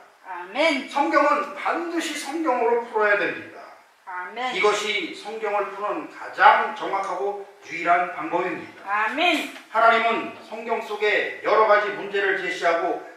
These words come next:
Speaker 2: 그 해답도 성경 속에 숨겨놓고 계시다라는 겁니다.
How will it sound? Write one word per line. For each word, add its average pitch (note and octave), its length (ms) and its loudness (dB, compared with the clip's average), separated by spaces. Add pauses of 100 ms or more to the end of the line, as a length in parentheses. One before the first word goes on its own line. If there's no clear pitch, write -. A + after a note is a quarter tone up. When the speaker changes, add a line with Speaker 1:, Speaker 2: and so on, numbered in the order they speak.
Speaker 2:
그 A#3 480 -2
해답도 - 760 2
성경 A#3 320 -6
속에 F3 460 -4
숨겨놓고 F#3+ 840 -6
계시다라는 D3+ 560 -2
겁니다. - 300 -8